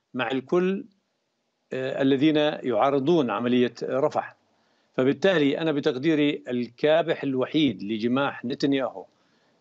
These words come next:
آه، في اجتياح رفح هو تقدير شعبة الاستخبارات وش-، وأجهزة الأمن والاستخبارات، آه، لحجم الخسائر التي سيمنى بها الجيش الإسرائيلي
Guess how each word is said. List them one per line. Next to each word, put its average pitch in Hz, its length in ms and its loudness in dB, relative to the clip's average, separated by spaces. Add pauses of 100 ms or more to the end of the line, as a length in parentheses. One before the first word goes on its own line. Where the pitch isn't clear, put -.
آه، 117 200 2
في 143 140 0
اجتياح 139 460 0
رفح 131 420 -4 (840)
هو 156 360 4 (240)
تقدير 139 720 0 (140)
شعبة 147 480 -2
الاستخبارات 120 760 -2
وش-، 117 160 -4
وأجهزة 131 760 0 (100)
الأمن 127 300 0
والاستخبارات، 139 840 0 (600)
آه، 117 320 0
لحجم 147 480 2
الخسائر 143 640 2
التي 127 320 0
سيمنى 131 480 2
بها 120 320 0
الجيش 107 320 -2
الإسرائيلي 123 640 2